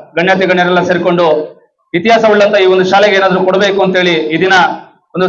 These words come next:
ಸಾಮಾಜಿಕ ಕಳಕಳಿಯಿಂದ ಈ ಶಾಲೆಗೆ ಬಂದಿದ್ದಾರೆ. ಪ್ರಮುಖ ಉದ್ದೇಶ ಈ ಒಂದು ನಮ್ಮ ಶಾಲೆಯ ಮಕ್ಕಳಿಗೆ ಪ್ರಥಮ ಚಿಕಿತ್ಸಾ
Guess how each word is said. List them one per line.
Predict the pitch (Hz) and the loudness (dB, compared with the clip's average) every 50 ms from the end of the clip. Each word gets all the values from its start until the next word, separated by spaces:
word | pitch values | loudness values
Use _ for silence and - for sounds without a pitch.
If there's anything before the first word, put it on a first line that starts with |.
| 185 185 | 0 2
ಸಾಮಾಜಿಕ | 185 214 214 208 214 214 196 196 180 | 2 2 2 0 0 0 0 0 0
ಕಳಕಳಿಯಿಂದ | 190 190 202 214 202 196 190 190 185 185 | 0 0 0 -2 -2 0 0 2 2 2
ಈ | 180 180 | 0 0
ಶಾಲೆಗೆ | 180 175 185 180 185 180 | 0 0 0 0 0 -2
ಬಂದಿದ್ದಾರೆ. | 180 180 180 175 170 170 170 165 - - - - - - _ _ _ _ _ _ _ _ - | 0 0 0 0 2 2 2 2 2 0 -2 -6 -10 -20 _ _ _ _ _ _ _ _ -4
ಪ್ರಮುಖ | 185 196 233 233 247 247 226 | -2 -2 0 2 2 0 0
ಉದ್ದೇಶ | - 220 214 - - 220 202 196 190 - - - - - _ _ _ _ _ _ _ _ _ _ _ _ _ - - - - - _ _ _ _ _ _ _ _ _ _ _ _ _ - 190 | 0 -2 -2 0 0 2 2 2 2 0 -2 -8 -16 -20 _ _ _ _ _ _ _ _ _ _ _ _ _ -18 -18 -18 -18 -20 _ _ _ _ _ _ _ _ _ _ _ _ _ -2 0
ಈ | 220 220 | 0 2
ಒಂದು | 226 220 214 208 208 190 196 196 - - - - - - | 2 2 2 2 2 2 0 -4 -6 -10 -14 -10 -4 -4
ನಮ್ಮ | 208 202 190 208 | -2 -2 0 2
ಶಾಲೆಯ | 202 208 220 220 208 202 | 2 2 2 2 2 0
ಮಕ್ಕಳಿಗೆ | 208 202 226 214 202 214 196 180 175 175 - - - - - - | 0 0 0 0 2 2 0 0 0 -2 -4 -6 -10 -18 -12 -8
ಪ್ರಥಮ | 180 190 190 233 240 226 226 | -6 -6 -4 -4 -4 -4 -4
ಚಿಕಿತ್ಸಾ | 214 - 175 - - 220 | -4 -6 -6 -4 0 0